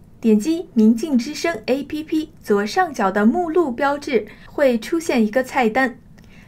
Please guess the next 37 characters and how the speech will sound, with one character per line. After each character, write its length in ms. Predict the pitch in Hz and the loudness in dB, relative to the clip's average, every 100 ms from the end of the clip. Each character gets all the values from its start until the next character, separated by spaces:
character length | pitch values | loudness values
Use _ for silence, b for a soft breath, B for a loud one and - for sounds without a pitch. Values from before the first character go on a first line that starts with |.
| b | b
在 300 | - 330 269 | 4 6 6
菜 260 | 247 320 277 | 2 0 2
单 240 | 330 339 | 2 4
的 140 | 240 | 2
最 260 | 220 - 370 | 2 2 0
后 280 | 320 330 269 | 2 0 2
一 120 | 233 | 2
行 400 | 220 196 196 202 - | 2 2 0 -4 -14
是 300 | - 247 214 | -2 0 0
订 360 | 339 339 247 | -2 2 4
阅 220 | 254 294 | 4 4
明 180 | 214 190 | 4 2
镜 220 | 214 294 | -2 -2
选 260 | 240 - 180 | 0 0 -2
项， 380 | 185 269 220 - b b b - | 2 2 2 -2 b b b 0
明 240 | 226 240 | 4 4
镜 240 | 311 349 262 | 4 -2 0
之 160 | 339 | -2
声 280 | 330 359 359 - | 0 0 0 -2
A 180 | 254 269 | -4 -4
P 240 | - 285 | -6 -10
P 260 | 285 294 285 B B | -8 -10 -12 B B
会 280 | - 311 285 | -6 -4 -4
自 200 | - 370 | 2 2
动 240 | 381 339 | 4 4
连 220 | 233 214 233 | 4 6 4
接 240 | 330 330 | 0 4
到 240 | 330 247 - | 4 4 2
明 200 | 202 233 | 0 0
镜 200 | 349 - | -4 -8
火 240 | - 185 | -2 0
拍 220 | 185 302 | 0 -2
的 160 | 294 240 | 0 -2
视 220 | - 320 | -2 -4
频 260 | 320 226 233 | 0 0 2
主 180 | 208 | -2
页。 380 | 185 262 277 - | -2 0 -2 -2